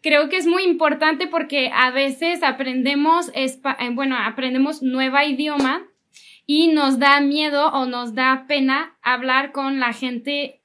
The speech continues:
que tienen ese idioma como materna porque no queremos que se burlan o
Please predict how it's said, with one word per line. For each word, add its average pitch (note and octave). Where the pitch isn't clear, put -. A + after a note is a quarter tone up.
que A#3+
tienen B3+
ese C4+
idioma A#3+
como A#3
materna A3+
porque G#3
no G3+
queremos G#3+
que A#3
se G#3
burlan A3+
o G3